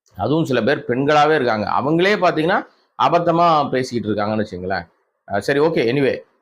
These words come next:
அஹ், மணிமேகலை பொறுத்த வரைக்கும் பாத்தீங்கன்னா, மணிமேகலையுடைய அந்த கேரியரே வந்து ரொம்ப ஸ்ட்ரகிள் பண்ணி, ஸ்ட்ரகிள் பண்ணி, ஸ்ட்ரகிள் பண்ணி தான் இந்த ஒரு பெரிய ஒரு, ஒரு, ஒரு உயரமான இடத்துக்கு, ஒரு அங்கீகாரமான இடத்துக்கு, ஒரு மரியாதையான இடத்துக்கு வர முடிந்த ஒரு, ஒரு பெண்மணியாக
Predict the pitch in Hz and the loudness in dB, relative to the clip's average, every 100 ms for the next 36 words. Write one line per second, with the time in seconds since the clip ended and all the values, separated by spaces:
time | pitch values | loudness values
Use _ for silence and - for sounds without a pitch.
0 | _ 104 107 101 98 92 98 135 196 196 | _ 0 2 2 2 0 -2 0 2 2
1 | 170 160 143 131 - 131 123 139 123 107 | 2 2 2 -2 0 0 0 0 -2 -2
2 | 120 139 123 143 147 143 131 117 123 131 | -2 -2 -2 0 -2 -2 -4 -2 0 0
3 | 110 107 117 139 135 127 139 117 117 117 | -2 -2 2 2 2 2 2 0 -2 -6
4 | 117 151 165 - 120 135 131 131 120 - | -6 -4 -6 -2 -4 -4 -4 -6 -6 -6
5 | 113 120 123 113 107 - 107 117 104 107 | -6 -6 -8 -8 -8 -6 -6 -6 -4 -4
6 | 151 160 123 113 104 117 131 117 104 95 | -2 -2 -2 -2 -4 -4 0 0 0 -2
7 | 98 110 120 127 131 117 123 127 123 123 | -6 -6 -4 -2 0 2 2 2 0 0
8 | 123 113 117 107 175 - _ _ _ _ | 0 -4 -10 -4 -4 -4 _ _ _ _
9 | 156 156 143 165 160 156 151 147 131 120 | 2 4 4 4 4 2 2 0 0 -4
10 | 131 165 180 131 131 170 165 165 147 123 | -4 -2 0 2 2 4 4 2 2 0
11 | 107 110 156 123 123 139 127 123 127 151 | -4 -6 -2 0 2 0 -2 -4 0 0
12 | 139 131 156 _ _ _ 120 110 131 143 | 2 2 0 _ _ _ -4 -2 -2 -2
13 | 135 120 117 | 2 0 0